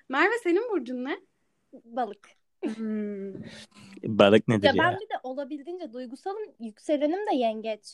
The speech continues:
Speaker 2: Hani
Speaker 1: Hmm, oo,
Speaker 2: ben bu
Speaker 1: senin,
Speaker 2: hayatta
Speaker 1: senin çok kötü ya. <laughs>
Speaker 2: <laughs> Evet, hani aslanla ya da ikizlerle böyle ters bir şeyle
Speaker 1: Evet.
Speaker 2: birleşmem çok zor.
Speaker 1: Aa,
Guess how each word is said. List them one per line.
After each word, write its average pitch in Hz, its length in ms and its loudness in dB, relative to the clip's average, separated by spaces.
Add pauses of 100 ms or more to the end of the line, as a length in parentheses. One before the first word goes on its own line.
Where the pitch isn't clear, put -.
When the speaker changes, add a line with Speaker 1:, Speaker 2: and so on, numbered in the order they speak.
Speaker 2:
Hani 277 120 2
Speaker 1:
Hmm, 320 340 6
oo, 349 300 6
Speaker 2:
ben 277 240 6
bu 311 60 6
Speaker 1:
senin, 359 100 8 (120)
Speaker 2:
hayatta 302 280 0 (460)
Speaker 1:
senin 359 400 8
çok 415 320 4
kötü 320 280 0
ya. 277 200 6
<laughs> 359 80 8 (800)
Speaker 2:
<laughs> - 0 -
Evet, 320 600 -4
hani 262 220 -4
aslanla 320 720 -4
ya 262 220 -6
da 226 60 -10
ikizlerle 262 720 -6
böyle 262 260 -2 (120)
ters - 400 -4
bir 302 60 -8
şeyle 311 380 -4
Speaker 1:
Evet. 247 120 -6
Speaker 2:
birleşmem 254 520 -6
çok 240 320 -12
zor. 190 320 -8 (500)
Speaker 1:
Aa, 110 40 -18